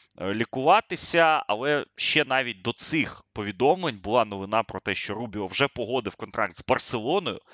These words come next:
На наступний рік він хоче повертатися до Іспанії, тому що якраз його дитина піде в школу, і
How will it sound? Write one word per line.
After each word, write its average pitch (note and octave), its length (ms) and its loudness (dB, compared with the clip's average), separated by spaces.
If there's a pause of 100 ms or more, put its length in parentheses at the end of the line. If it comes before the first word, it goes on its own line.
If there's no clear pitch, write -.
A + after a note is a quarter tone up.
(280)
На B2+ 180 6
наступний A2+ 480 -4
рік A2 220 -2
він G2+ 100 -10
хоче - 320 -4
повертатися G2 720 0
до G2 200 -4
Іспанії, F#2+ 500 0
тому F#2 200 -12
що - 160 -6
якраз F#2 340 -2
його F#2+ 180 -4
дитина G#2+ 380 -4
піде F#2 220 -6
в F2 80 -6
школу, F#2+ 460 0 (120)
і G#2 220 4